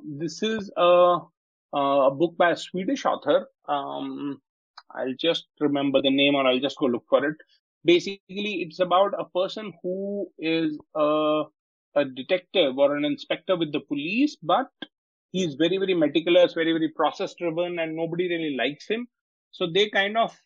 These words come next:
send him away to a room in the basement saying, "These are absolutely dead cases. Um, so here, you go ahead and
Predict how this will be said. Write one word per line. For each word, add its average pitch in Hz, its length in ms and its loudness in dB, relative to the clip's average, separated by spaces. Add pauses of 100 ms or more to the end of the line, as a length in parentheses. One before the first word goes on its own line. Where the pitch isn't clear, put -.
(120)
send 190 480 -4
him 214 100 -4
away 190 480 -2
to 185 400 -10
a 160 200 -4
room 180 260 -2
in 185 120 -6
the 180 60 -2
basement 160 560 -2
saying, 165 440 -4
"These 151 180 -4
are 151 140 0
absolutely 156 680 -6
dead 151 300 0
cases. 160 560 -4 (400)
Um, 147 500 0 (300)
so - 240 2 (160)
here, 180 280 6
you 160 300 -8
go 175 220 2
ahead 170 240 -2
and 175 120 -4